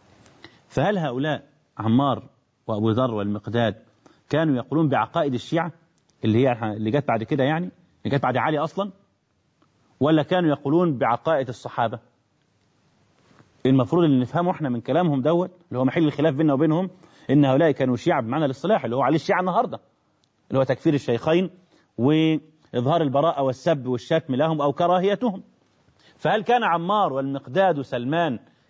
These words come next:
يشتم أبو بكر وعمر وعثمان وعلي حتى يصح للشيعة أنهم يقولوا إن الشيعة أولهم في عهد النبي صلى الله عليه وسلم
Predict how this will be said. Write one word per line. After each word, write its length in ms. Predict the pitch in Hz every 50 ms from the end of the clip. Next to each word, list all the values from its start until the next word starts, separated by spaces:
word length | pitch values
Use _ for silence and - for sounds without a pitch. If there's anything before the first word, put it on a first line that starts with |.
| _ _
يشتم 360 | - 113 - - - 180 175
أبو 160 | 147 127 113 117
بكر 220 | 156 - - 127
وعمر 260 | 123 135 156 147 123
وعثمان 340 | 120 113 113 - 143 147 143
وعلي 320 | 135 120 131 165 190 190
حتى 300 | - - 135 135 - -
يصح 320 | 113 113 - 156 156 - -
للشيعة 280 | 113 110 - - 139
أنهم 160 | 135 139 135 127
يقولوا 180 | 120 139 143
إن 80 | 131 123
الشيعة 380 | 120 - - - 165 143 135
أولهم 320 | 131 120 135 160 160 147 127
في 100 | 110 123
عهد 80 | 143
النبي 140 | 143 143 139
صلى 140 | 131 - 165
الله 140 | 170 160 139
عليه 80 | 110
وسلم 160 | - - -